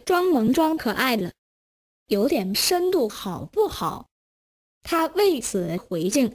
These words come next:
一张臭脸照，表示：“不好意思，我人生也走到三十九岁了，我觉得我完全可以自在地做我自己，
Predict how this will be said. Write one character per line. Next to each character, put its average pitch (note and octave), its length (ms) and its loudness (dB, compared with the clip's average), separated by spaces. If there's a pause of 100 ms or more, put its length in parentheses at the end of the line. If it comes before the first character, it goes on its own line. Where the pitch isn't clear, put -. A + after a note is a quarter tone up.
一 A#3+ 100 2
张 C4+ 220 0
臭 D#4 360 0
脸 F3+ 240 -2
照， D4 240 0
表 G3 220 -2
示 G#3+ 320 -2 (320)
：“不 D4 160 2
好 E3 220 -4
意 C4 260 2
思， - 240 -8 (300)
我 B3 140 2
人 A3 280 2
生 E4+ 400 2
也 B3+ 140 2
走 F#3+ 240 0
到 B3+ 200 2
三 D#4 240 -2
十 E4+ 120 0
九 F3+ 200 -2
岁 E4+ 280 2
了， G3 220 -2 (280)
我 D4 160 2
觉 C#4+ 200 2
得 G#4 120 4
我 G#3 140 2
完 G3 360 0 (800)
全 E4 220 4 (100)
可 C#4 160 2
以 A#3+ 240 2
自 F4+ 340 0
在 D#4+ 260 2
地 D4+ 120 2
做 D4 220 2
我 F3+ 120 -2
自 F4 280 0
己， F#3+ 220 -2